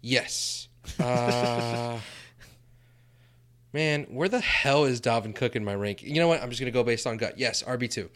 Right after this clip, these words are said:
Speaker 2: Yeah. Yeah, he's, he's somewhere around the DeMarco Murray.
Speaker 1: Twenty to twenty-four range.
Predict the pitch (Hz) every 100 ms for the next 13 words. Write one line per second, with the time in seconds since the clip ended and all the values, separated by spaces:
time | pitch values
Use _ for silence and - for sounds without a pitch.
0 | - - - - - - - - - 160
1 | 147 - - - - - 156 160 160 135
2 | 117 113 110 104 104 98 98 - - -
3 | 98 98 98 98 90 - _ - - 98
4 | 98 101 98 98 101 101 98 90 117 107
5 | 101 107 101 92 85 - - -